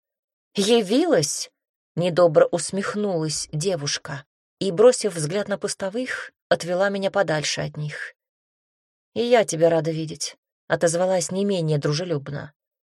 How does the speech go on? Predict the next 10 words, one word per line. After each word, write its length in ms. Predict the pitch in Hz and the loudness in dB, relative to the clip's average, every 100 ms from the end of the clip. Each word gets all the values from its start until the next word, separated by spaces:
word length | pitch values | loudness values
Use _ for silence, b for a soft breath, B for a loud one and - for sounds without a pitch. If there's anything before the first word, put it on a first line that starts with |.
| _ | _
«Вижу, 340 | 165 196 196 190 | -2 0 2 0
ты 100 | 196 | 0
скучала 500 | - 196 - 247 208 | -2 -4 -2 -4 -2
тут 140 | 151 | -4
без 180 | 151 147 | -2 -4
меня. 380 | 156 151 151 - _ _ _ _ - | -2 -2 -4 -8 _ _ _ _ -4
Язвишь? 800 | 196 220 190 202 302 - - _ _ _ _ _ | 2 2 2 -2 -2 -2 -4 _ _ _ _ _
А 160 | - 208 | -6 -2
что 300 | - - 262 | -2 4 6
остается?» 800 | 202 - 208 202 170 - - - | 6 2 2 2 -2 -4 -12 -14